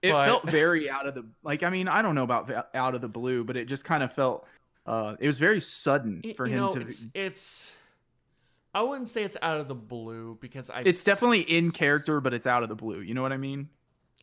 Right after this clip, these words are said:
Speaker 2: It is in character. Um, I guess out of the blue. Y-, you would
Speaker 1: It was
Speaker 2: be
Speaker 1: very
Speaker 2: surprised,
Speaker 1: abrasive to
Speaker 2: though,
Speaker 1: do it to
Speaker 2: people
Speaker 1: the
Speaker 2: that
Speaker 1: kid's
Speaker 2: have
Speaker 1: face.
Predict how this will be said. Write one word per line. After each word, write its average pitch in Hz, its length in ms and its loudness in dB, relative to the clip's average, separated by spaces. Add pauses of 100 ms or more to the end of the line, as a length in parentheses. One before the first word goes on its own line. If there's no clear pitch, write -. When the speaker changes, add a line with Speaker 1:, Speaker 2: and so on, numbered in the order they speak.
(140)
Speaker 2:
It 175 100 -8
is 170 220 -6
in 143 160 -8
character. 107 600 -16 (640)
Um, 110 580 -8 (720)
I 180 80 -8
guess 160 300 -6
out 123 140 -6
of 113 100 -10
the 110 80 -16
blue. 107 180 -20 (380)
Y-, - 180 -18
you 220 120 -8
would 233 80 -2
Speaker 1:
It - 20 2
was 220 80 0
Speaker 2:
be 196 60 -2
Speaker 1:
very 302 180 6
Speaker 2:
surprised, 170 400 6
Speaker 1:
abrasive 160 80 2
to 131 80 2
Speaker 2:
though, 131 40 -2
Speaker 1:
do 147 180 2
it 135 100 0
to 151 60 0
Speaker 2:
people 156 40 2
Speaker 1:
the 139 60 2
Speaker 2:
that 135 100 0
Speaker 1:
kid's 135 140 2
Speaker 2:
have 120 400 -2
Speaker 1:
face. 110 160 -14